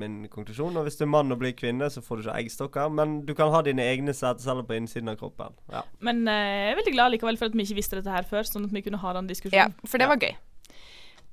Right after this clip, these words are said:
Speaker 3: Da må vi si tusen takk til Aina og Michelle for at hun orket å sende, sende oss den informasjonen. Eh, vi har jo også fått, eh, spørsmål fra Daniel.
Speaker 1: Mer enn ett?
Speaker 3: Ja.
Speaker 1: Eh,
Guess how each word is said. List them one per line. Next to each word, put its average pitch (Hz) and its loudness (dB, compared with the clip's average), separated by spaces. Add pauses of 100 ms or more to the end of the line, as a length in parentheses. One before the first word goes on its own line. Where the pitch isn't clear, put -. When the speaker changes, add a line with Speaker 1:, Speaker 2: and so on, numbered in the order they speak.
Speaker 3:
Da 294 12
må 285 4
vi 294 2
si 294 8
tusen 254 0
takk 262 4 (100)
til 277 6
Aina 233 10
og 208 4
Michelle 247 4
for 359 2
at 339 2
hun 285 6
orket 262 4
å 233 2
sende, 226 2
sende 196 0
oss - -4
den 196 0
informasjonen. 196 0
Eh, 226 8
vi 240 4
har 285 8
jo 269 6
også 269 2
fått, - -4
eh, 240 2
spørsmål 226 0 (160)
fra 240 4 (140)
Daniel. 214 6
Speaker 1:
Mer 120 -2
enn 113 -4
ett? 170 2 (180)
Speaker 3:
Ja. 214 8 (200)
Speaker 1:
Eh, - -4